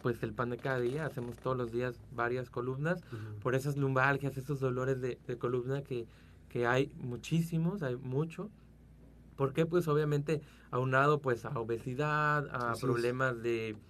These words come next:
Speaker 1: pues, mucha gente, los hábitos que se
Speaker 2: Sí,
Speaker 1: tiene, hasta el
Speaker 2: ya.
Speaker 1: sentarse, ¿no?
Speaker 2: Claro.
Speaker 1: Mucha gente que trabajamos sentados, pues, también, este, tenemos ciertas posturas, etcétera. Entonces, rodilla y columna es lo que más hacemos, pero realmente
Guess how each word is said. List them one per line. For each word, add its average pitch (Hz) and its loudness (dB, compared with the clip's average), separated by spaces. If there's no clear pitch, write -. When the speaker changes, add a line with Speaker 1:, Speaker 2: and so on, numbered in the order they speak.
Speaker 1:
pues, 175 4
mucha 147 4
gente, 143 0
los 131 0
hábitos 131 -2
que - -8
se 113 -10
Speaker 2:
Sí, 110 -10
Speaker 1:
tiene, 165 6
hasta 131 2
el 131 2
Speaker 2:
ya. - -8
Speaker 1:
sentarse, 143 -2
¿no? 123 -4
Speaker 2:
Claro. 117 -10
Speaker 1:
Mucha 135 0
gente 147 2
que 135 0
trabajamos 123 0
sentados, 131 0
pues, 123 -8
también, 117 -6
este, 117 -2
tenemos 127 -2
ciertas 131 0
posturas, 147 0
etcétera. 143 -4
Entonces, 139 -2
rodilla 139 6
y 170 4
columna 156 4
es 160 4
lo 151 2
que 139 2
más 135 0
hacemos, 147 -2
pero 127 2
realmente 135 0